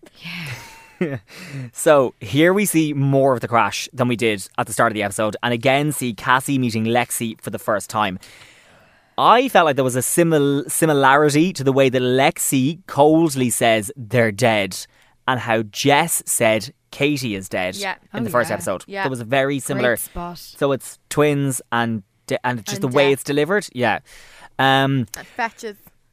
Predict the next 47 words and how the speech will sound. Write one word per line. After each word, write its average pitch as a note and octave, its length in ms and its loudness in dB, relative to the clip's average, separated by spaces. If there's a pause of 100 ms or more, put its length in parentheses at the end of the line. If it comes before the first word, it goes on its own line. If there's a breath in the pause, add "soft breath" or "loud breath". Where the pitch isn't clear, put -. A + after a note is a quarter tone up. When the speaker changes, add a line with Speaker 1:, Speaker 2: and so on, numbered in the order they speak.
(300)
Speaker 2:
back C3+ 380 -4
to F3 80 -2
the D#3 80 2
present D#3+ 380 2
day, E3 280 4 (160)
and B2+ 140 2
it C3 60 0
was A#2+ 120 -4
a A2+ 40 -8
fox - 400 2
that C3+ 120 -2
Rob A#2 260 2
hit A2+ 160 0
on A2 80 -2
the G#2+ 80 -4
road. A2 440 2 (120)
Um, A2 560 2
he C#3+ 180 4
Speaker 3:
Aw. C#3 40 4
Speaker 2:
lies C#3 320 4
to D3+ 80 -4
Cassie, C#3+ 340 2
though, B2 160 4
and A2+ 80 -4
says, A#2+ 180 0
"Oh, A#2+ 140 4
it G2+ 40 -4
was G#2+ 120 -6
nothing. A2 260 -4
I F#2 40 -8
don't G2+ 120 -10
know G2+ 60 -6
what F#2+ 100 -4
it F#2+ 40 -6
was. F#2+ 160 -8
I - 20 -12
can't G2+ 200 -8
see A2+ 140 -4
anything." F#2 320 -8 (440)
Um, A#2 360 -2 (140)
it's C3+ 120 -2
all D#3 140 6
a E3 40 6
bit D#3+ 120 4
much C3 220 0
for A#2 100 -10
Cassie, B2 400 0